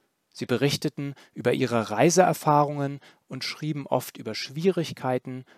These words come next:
und unangenehme Situationen auf ihren Reisen. Trinkgelder gehörten zu jeder Reise. Sie waren häufig nur als kleine zusätzliche Honorierung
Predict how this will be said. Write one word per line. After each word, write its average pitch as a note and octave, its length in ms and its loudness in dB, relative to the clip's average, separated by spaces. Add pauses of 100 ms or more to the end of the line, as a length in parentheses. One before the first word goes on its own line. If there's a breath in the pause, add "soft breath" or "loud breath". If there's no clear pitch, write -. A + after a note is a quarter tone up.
(140 soft breath)
und A#2 220 -6
unangenehme C3+ 840 -2
Situationen C3 920 -4
auf G2 160 -12
ihren G#2 260 -10
Reisen. G2 560 -10 (720)
Trinkgelder D3 720 0 (220 soft breath)
gehörten A2 420 -4
zu - 160 -4
jeder D3 500 6
Reise. F#2+ 580 -12 (880 soft breath)
Sie - 160 -8
waren B2 440 4
häufig B2 460 -2 (200 loud breath)
nur F#3 260 4
als - 260 0
kleine E3 460 2
zusätzliche D3 1000 -4
Honorierung D3 880 -4